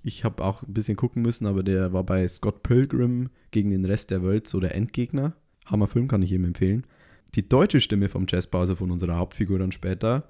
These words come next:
ist der Ralf Schmitz. Den kennt man so aus der deutschen Comedy-Szene hauptsächlich. Also die Dreisten Drei war da dabei. Hat aber auch bei Sieben Zwerge Männer allein im Wald, den, den kleinen,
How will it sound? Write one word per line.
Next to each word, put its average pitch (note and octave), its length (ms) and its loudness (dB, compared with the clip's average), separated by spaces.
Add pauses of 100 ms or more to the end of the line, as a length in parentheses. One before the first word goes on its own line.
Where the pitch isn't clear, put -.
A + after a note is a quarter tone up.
ist - 240 -4
der F2+ 260 2
Ralf G2 180 2
Schmitz. - 460 0 (420)
Den F#2 260 0 (280)
kennt G2+ 300 -4
man F#2+ 240 0
so - 520 -4
aus F2 200 -4
der G#2 100 -2
deutschen F#2 400 2
Comedy-Szene F2 1200 -2
hauptsächlich. F2 600 -4
Also E2+ 160 -2
die F2 140 -4
Dreisten F2+ 420 -2
Drei F#2+ 260 2
war A#2+ 120 2
da A#2 100 0
dabei. A2+ 480 0 (520)
Hat - 320 0
aber A#2 300 4
auch G#2+ 200 2
bei F#2+ 420 0
Sieben A#2 320 0
Zwerge G2 280 2
Männer F#2 220 2
allein E2+ 240 0
im E2+ 140 -2
Wald, G#2 380 2
den, F#2 180 2
den F2 200 0
kleinen, F#2 500 0